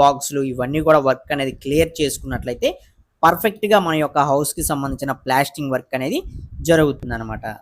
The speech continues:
అలాగే మనం ఏవైతే ఈ పీవీసీ పైపులు అనేవి పెట్టుకుంటామో ఈ పైపుల పైన అలాగే ఆర్సీసీ జాయింట్స్ అనేవి వస్తాయి.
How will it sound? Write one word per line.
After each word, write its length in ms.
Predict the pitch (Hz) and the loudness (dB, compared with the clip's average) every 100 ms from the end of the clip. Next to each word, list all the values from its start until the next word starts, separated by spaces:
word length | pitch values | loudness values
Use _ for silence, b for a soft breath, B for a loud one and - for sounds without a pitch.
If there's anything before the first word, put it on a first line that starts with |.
| 135 | 2
అలాగే 240 | 160 202 208 | 4 6 4
మనం 120 | 196 175 175 | 4 6 6
ఏవైతే 280 | 196 196 202 | 6 4 2
ఈ 20 | 196 | 4
పీవీసీ 320 | 180 190 - 185 | 4 4 2 2
పైపులు 280 | 147 151 160 | 2 4 2
అనేవి 200 | 151 147 139 | 2 0 -2
పెట్టుకుంటామో 540 | 131 - 127 123 165 151 120 - | -4 -6 -4 -2 0 -2 -4 -6
ఈ 40 | 170 - | -4 2
పైపుల 300 | 143 156 170 147 | 2 2 0 4
పైన 200 | 135 131 131 b b - | 4 4 0 b b 0
అలాగే 300 | 156 190 185 160 151 170 | 4 6 6 4 6 6
ఆర్సీసీ 400 | 202 226 214 208 147 | 6 2 0 -2 4
జాయింట్స్ 360 | 139 170 196 196 | 4 6 2 2
అనేవి 180 | 165 160 131 | 0 0 0
వస్తాయి. 260 | 127 - | -2 -8